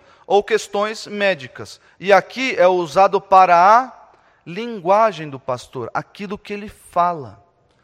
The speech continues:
Como o pastor deve se comunicar? No ensino, ele deve ser incorruptível, íntegro e respeitável, digno.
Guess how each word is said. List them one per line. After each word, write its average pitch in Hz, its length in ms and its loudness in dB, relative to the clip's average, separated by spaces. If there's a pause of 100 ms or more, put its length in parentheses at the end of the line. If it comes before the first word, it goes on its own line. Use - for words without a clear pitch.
(280)
Como 277 300 4
o - 40 -4
pastor 208 460 2
deve 196 300 0
se - 220 -16
comunicar? 214 1200 -2
No 190 180 -2
ensino, 190 640 -2 (160)
ele 165 200 -6
deve 165 240 4
ser 151 420 -6 (460)
incorruptível, 196 1040 -2 (420)
íntegro 247 680 -4 (460)
e 247 320 2 (240)
respeitável, 170 960 0 (420)
digno. 131 560 -8